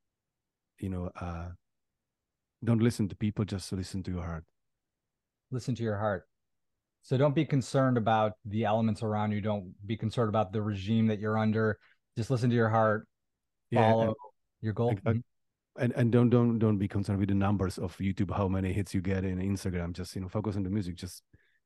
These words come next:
Speaker 1: you will need it, you know, because it's a marketing, you know, tools for you, but don't, you know, uh, put it, intention too much, too much attention on social media and stuff. Just, you know, be in the studio and work.
Speaker 2: Some call that vanity metrics, but, uh, but yeah.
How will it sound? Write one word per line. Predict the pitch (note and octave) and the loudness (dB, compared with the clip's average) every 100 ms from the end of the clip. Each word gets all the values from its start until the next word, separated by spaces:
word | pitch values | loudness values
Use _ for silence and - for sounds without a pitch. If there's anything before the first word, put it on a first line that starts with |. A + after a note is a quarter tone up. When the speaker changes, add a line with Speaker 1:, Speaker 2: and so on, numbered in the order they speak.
| - | 2
Speaker 1:
you | C3+ | 6
will | E3 D3+ | 8 10
need | C3 D3+ | 10 10
it, | A#2 F#2+ | 8 2
you | G2+ | -2
know, | G2 | 0
because | G2+ G#2 | -2 -2
it's | G#2+ A2 | -2 -2
a | F#2+ | -2
marketing, | F#2+ G2 G2+ G#2 G2 F#2+ F2 | -2 0 0 -2 -2 -4 -4
you | F#2 | -6
know, | F2+ F2 | -6 -6
tools | - G2 F2 | -4 -4 -4
for | - F2+ | -6 -4
you, | G2+ E2 | -2 -4
but | F2+ D#2+ F2 | -8 -10 -6
don't, | G2 G2 G2 F#2+ - _ _ - | -4 -2 -4 -6 -14 _ _ -8
you | G2+ | -6
know, | G2 F#2+ | -4 -4
uh, | F#2+ F#2+ F2+ | -4 -6 -6
put | A2 G2 | -4 -4
it, | F#2+ G#2 - | -6 -8 -8
intention | G#2 F#2+ F#2+ F#2+ F2+ | -8 -6 -6 -8 -6
too | F#2+ | -6
much, | F#2 F#2 _ - | -6 -10 _ -10
too | G2 | -8
much | F2+ | -8
attention | - - F2 F#2 | -10 -10 -10 -10
on | F2 G2 | -10 -12
social | - F#2 - F2+ | -10 -10 -8 -8
media | F2+ F2 | -8 -8
and | E2+ | -12
stuff. | - F2 | -12 -14
Just, | - F2+ - | -12 -16 -12
you | |
know, | F2 | -12
be | E2 F2+ F2 - | -10 -10 -10 -8
in | F#2 | -10
the | |
studio | E2+ - G2 F2+ F2 | -10 -8 -6 -6 -8
and | F2 E2 | -12 -12
work. | F2 E2 _ _ _ _ _ _ _ _ _ _ _ _ - | -12 -12 _ _ _ _ _ _ _ _ _ _ _ _ -2
Speaker 2:
Some | F#3 | 2
call | F#3+ D#3+ | 2 4
that | C#3+ G2+ | 2 4
vanity | C3 C#3 A#2 | 2 2 0
metrics, | G2 F#2+ - F#2 - - | -2 -6 -8 -12 -14 -8
but, | G2+ G2+ | -4 -2
uh, | G2 G2 G2 G2 _ _ _ - | -2 -2 -4 -8 _ _ _ -8
but | G#2+ G#2 | -6 -2
yeah. | A#2+ G#2+ F#2 | 2 2 0